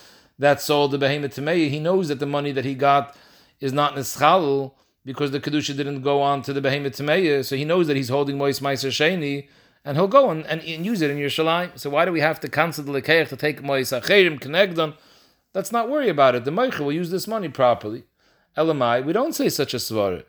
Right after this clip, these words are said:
that adam yidei, and we are chayshish. There's an issue over here.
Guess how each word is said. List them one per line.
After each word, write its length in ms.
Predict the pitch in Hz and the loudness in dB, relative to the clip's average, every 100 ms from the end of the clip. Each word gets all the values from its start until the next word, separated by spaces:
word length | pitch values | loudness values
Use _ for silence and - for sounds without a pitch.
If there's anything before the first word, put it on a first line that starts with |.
| _ _ | _ _
that 100 | - | 0
adam 280 | 131 143 139 | 4 4 4
yidei, 460 | 127 117 113 101 98 | 0 2 2 2 -2
and 100 | 131 | -2
we 80 | 170 | 2
are 180 | 226 294 | 2 2
chayshish. 380 | 180 143 135 | 2 2 0
There's 160 | 123 120 | -4 -4
an 80 | 127 | -4
issue 340 | 127 - 117 | -4 -2 -2
over 140 | 110 104 | -2 -4
here. 320 | 101 95 | -6 -6